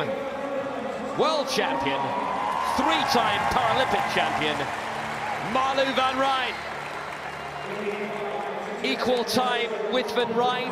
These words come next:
for Nyoshia Kane of Trinidad and Tobago this morning. Bronze in Rio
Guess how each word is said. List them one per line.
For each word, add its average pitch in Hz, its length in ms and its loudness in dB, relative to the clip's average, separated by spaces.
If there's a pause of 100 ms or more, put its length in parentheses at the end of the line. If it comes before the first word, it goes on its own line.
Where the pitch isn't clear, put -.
(120)
for 226 320 2 (100)
Nyoshia 233 580 2
Kane 247 360 0
of 208 100 -2
Trinidad 220 480 0
and 208 180 -2
Tobago 214 640 2 (100)
this 185 200 -2
morning. 208 400 2
Bronze 233 340 0 (380)
in 208 160 2
Rio 202 340 2